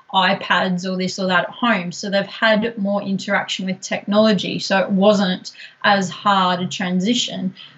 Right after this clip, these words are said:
for when they had to learn online than it was for other people who are not as,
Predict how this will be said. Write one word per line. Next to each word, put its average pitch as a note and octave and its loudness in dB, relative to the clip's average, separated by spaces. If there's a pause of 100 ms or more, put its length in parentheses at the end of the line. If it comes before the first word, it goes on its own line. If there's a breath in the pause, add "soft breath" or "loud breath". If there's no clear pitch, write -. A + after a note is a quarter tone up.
for F#3+ 4
when F3+ 2
they F3 0
had F3 -2
to F#3+ -6
learn F3+ -2
online F#3 2
than F3 0
it - -4
was F3+ -2
for G#3 -2
other F#3 2
people F#3+ 0
who F#3 6
are F3+ 6
not F3+ 2 (140)
as, F3+ 0